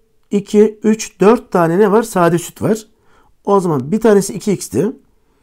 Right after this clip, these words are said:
Dört çarpı iki x artı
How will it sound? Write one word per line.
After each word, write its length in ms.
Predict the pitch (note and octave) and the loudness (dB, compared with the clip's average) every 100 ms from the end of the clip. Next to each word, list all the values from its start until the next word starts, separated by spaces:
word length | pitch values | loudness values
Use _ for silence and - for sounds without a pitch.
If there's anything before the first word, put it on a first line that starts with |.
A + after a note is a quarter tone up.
| _ _ _ _ _ - C#3+ | _ _ _ _ _ -12 2
Dört 280 | G#3+ A#3 - | 2 2 -2
çarpı 580 | D3+ C3+ - G3+ A3+ - _ _ _ _ | -4 -4 -2 -2 -2 -8 _ _ _ _
iki 260 | C#3+ - F2 | -10 -8 -10
x 280 | - - - _ _ _ _ | -10 -18 -20 _ _ _ _
artı 520 | F#3 A#3 A#3 - - | -2 -2 -2 -4 -6